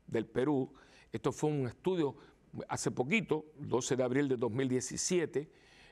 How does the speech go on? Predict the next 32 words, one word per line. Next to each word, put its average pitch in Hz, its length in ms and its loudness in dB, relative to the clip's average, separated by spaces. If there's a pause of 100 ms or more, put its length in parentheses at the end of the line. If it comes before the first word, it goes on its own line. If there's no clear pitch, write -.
(140)
Imagínense, 135 600 2 (200)
diez 185 560 0 (100)
horribles 196 760 2
estadísticas 160 1080 2 (360)
que 143 120 2
describen 185 680 2 (100)
el 127 140 2
uso 175 300 0
de 131 140 0
pornografía. 110 1040 -6 (460)
Esto - 220 0
no 190 100 2
es 175 60 2
religioso, 135 720 2
esto 160 220 -4
es 120 40 2
una 139 160 2
cosa 147 240 0
científica. 117 720 -4 (680)
Dice, 151 500 2 (1000)
eh, 139 100 0
comienza, 139 500 0
"Creo 214 300 4
que 175 120 2
todos 185 240 0
sabemos 185 460 2
que 139 100 0
el 123 80 4
mundo 175 300 2
se - 180 2
ha 160 100 4
pornificado". 135 1200 0